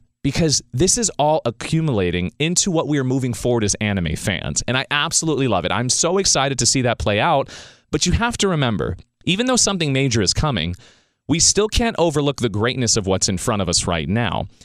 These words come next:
And so these type of motions, and when these seasons come out, even though, as I explained, this seems to me, as I scrolled through real quickly, shout outs to Anime Planet that lets me kind of do this for you more accurately and easily,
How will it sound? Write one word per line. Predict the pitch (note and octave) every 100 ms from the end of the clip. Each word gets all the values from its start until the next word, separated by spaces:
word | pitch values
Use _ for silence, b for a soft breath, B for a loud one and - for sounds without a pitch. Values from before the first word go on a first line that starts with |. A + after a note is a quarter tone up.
| b -
And | C#3+
so | - D#3 D3 C#3 - _
these | A#2 G3+ C#4
type | - C#4 C4
of | D3
motions, | B2 A#2 G#2 - D2+ E2 - -
and | B2+ C#3
when | D3+
these | C#3+ G3 B3+
seasons | - F3+ C#3+ B2
come | - G#2+
out, | F#2+ D#2+ - B B -
even | G#3+ D#4
though, | C#4+ A#3+
as | G3+ D#3
I | C#3+
explained, | A#2 - C3+ B2 E2+ F2 -
this | A#2+ F#3+
seems | - G3+ G#3+ -
to | A#2+
me, | G#2
as | G#2
I | G#2
scrolled | G2 - E3+ D#3+
through | - D3
real | B2 G#2+
quickly, | - A3 - F#2+ G#2 B B B
shout | - D#3
outs | D#3
to | - C3+
Anime | E3+ D#3+ G#2
Planet | G#2 F#2+ A#2
that | G#2
lets | G#2+ -
me | A2
kind | G2+ A2
of | F#2
do | G2
this | G#2+ G#2
for | G#2+
you | F#2+
more | F#2 F#2+ F#2 F2+ B B -
accurately | A2 A#2+ C3 D3+ D3+ F3 C3+
and | F2
easily, | G2 G#2 C3 D3+ A3